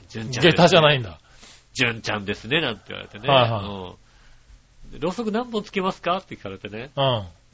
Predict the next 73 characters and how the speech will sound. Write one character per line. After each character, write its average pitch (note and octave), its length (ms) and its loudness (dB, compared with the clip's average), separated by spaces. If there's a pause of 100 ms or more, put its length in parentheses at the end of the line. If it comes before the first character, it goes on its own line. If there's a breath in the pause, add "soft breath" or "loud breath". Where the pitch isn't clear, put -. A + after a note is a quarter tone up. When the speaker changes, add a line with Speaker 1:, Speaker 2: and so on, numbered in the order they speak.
Speaker 1:
何 G#2+ 280 0
本 G2+ 200 -6
に F#2+ 80 -14
し - 180 -6
よ F#3 120 0
う F3+ 40 -8
か E3 140 -4
な C4 300 -6
と E3+ 140 -6
思 B2 180 -6
っ B2 40 -12 (220)
た A#2+ 140 -6
ん G#2+ 180 -16
で。 B2 380 -6
Speaker 2:
は A2+ 320 4 (1700)
い。 C3+ 40 -12
Speaker 1:
あ B2 120 -6
の、 G2+ 520 -10 (440)
「お D3+ 80 -8
い - 60 -6
く - 60 -14
つ G3 100 -10
な B3 80 0
ん C4 60 -6
で B3 100 -2
す - 120 -14
か？」 D4 160 0
っ - 20 -2
て - 120 -20
言 D#3 80 2
わ C3 60 4
れ A#2+ 80 0
て B2+ 80 -8
さ。 A2 680 4 (160)
Speaker 2:
う B2 60 -8
ん。 G2+ 440 -2
Speaker 1:
う G2 40 -12
ん。 A2 240 -20 (920)
四 D3 280 0
十 C#3+ 160 2
と C#3+ 100 4
は C#3 60 8
言 D#3 100 8
え - 20 6
な F3 100 8
い、 - 20 4
四 F3+ 180 2
十 E3 140 0
過 - 100 -6
ぎ F3 100 -8
と G3+ 80 6
は E3+ 60 10
言 G3+ 140 10
え - 40 6
な A#3+ 120 8
か G#3 100 6
っ - 80 4
た D#3+ 80 2
も D#3 120 4
ん C#3+ 40 -4
で C3 80 -2
ね。 D3 300 0
Speaker 2:
な G#3+ 180 12
る A#3 100 12
ほ A#3 180 12
ど A#3 40 12
な。 A#3 320 12
Speaker 1:
う C#3+ 60 2
ん。 C3+ 460 2
Speaker 2:
は D3+ 220 8
い C#3+ 40 4
は A#2+ 340 6
い。 - 40 -20